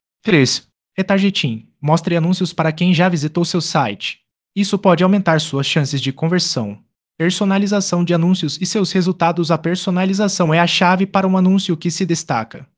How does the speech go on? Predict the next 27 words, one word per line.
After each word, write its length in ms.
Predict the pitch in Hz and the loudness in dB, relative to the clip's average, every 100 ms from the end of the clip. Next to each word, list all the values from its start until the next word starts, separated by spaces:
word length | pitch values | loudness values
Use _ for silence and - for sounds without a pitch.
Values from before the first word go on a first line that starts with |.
| _ _ | _ _
Quando 200 | 139 147 | -2 0
você 240 | 170 180 196 | 0 -2 0
fala 260 | 208 196 | 0 2
diretamente 640 | 175 180 180 196 170 170 190 | 0 0 0 0 0 0 -2
com 140 | 170 | -4
seu 180 | 151 202 | -2 -2
público, 560 | - 170 156 151 170 - | -2 -4 -2 -4 -6 -4
as 140 | 165 - | -2 0
chances 320 | 180 165 139 | 0 0 -2
de 100 | 156 | -2
eles 180 | 156 - | -2 -2
clicarem 440 | 196 196 180 180 | -4 0 0 0
aumentam. 600 | 180 160 123 113 117 113 _ _ _ - | 0 0 -2 -6 -10 -12 _ _ _ -8
Aqui 240 | 160 196 | -2 -2
estão 240 | 196 180 | 0 2
algumas 360 | 175 139 143 147 | 0 0 0 0
dicas. 460 | 127 127 123 - _ | -2 -4 -6 -10 _
Um, 220 | 127 113 117 _ _ _ | -8 -8 -10 _ _ _
use 220 | 180 156 | 2 4
o 20 | 180 | 4
nome 220 | 170 160 | 4 4
do 140 | 139 | 2
cliente 340 | 165 160 175 196 | 2 2 6 6
em 80 | |
e-mails 380 | 190 156 143 - | 6 6 4 2
e 80 | 165 | 4
anúncios. 640 | 151 131 117 117 117 - | 4 2 0 -4 -6 -8